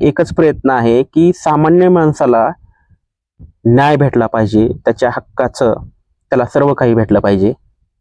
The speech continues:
पण आपणच आपले विरोधक आहोत, सामान्य माणसंच सामान्य माणसाचे विरोधक असतात, आवाज उठवत नाहीत,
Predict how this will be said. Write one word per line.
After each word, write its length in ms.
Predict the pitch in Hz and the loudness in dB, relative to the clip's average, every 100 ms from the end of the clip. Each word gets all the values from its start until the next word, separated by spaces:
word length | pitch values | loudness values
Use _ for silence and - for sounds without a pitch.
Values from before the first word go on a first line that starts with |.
| _ _ _ _ | _ _ _ _
पण 280 | 147 147 170 - _ - | 0 2 0 -2 _ -4
आपणच 460 | 135 156 196 202 | -2 0 0 0
आपले 360 | 160 - 139 127 | -2 2 2 2
विरोधक 560 | - 135 143 135 123 | 0 2 2 2 0
आहोत, 200 | 117 117 120 | 0 -2 -2
सामान्य 420 | - 135 135 135 | -4 0 2 2
माणसंच 380 | 131 131 131 170 | 2 0 0 -2
सामान्य 380 | - 123 127 120 | -2 0 0 0
माणसाचे 360 | 120 117 117 | 0 -2 0
विरोधक 400 | 131 131 123 123 | 0 2 0 -2
असतात, 280 | 123 - 120 - _ _ _ _ _ - | -4 -4 -6 -6 _ _ _ _ _ -4
आवाज 400 | 127 131 147 143 | 0 2 2 2
उठवत 360 | 135 131 113 | 2 0 0
नाहीत, 220 | 120 113 | 0 2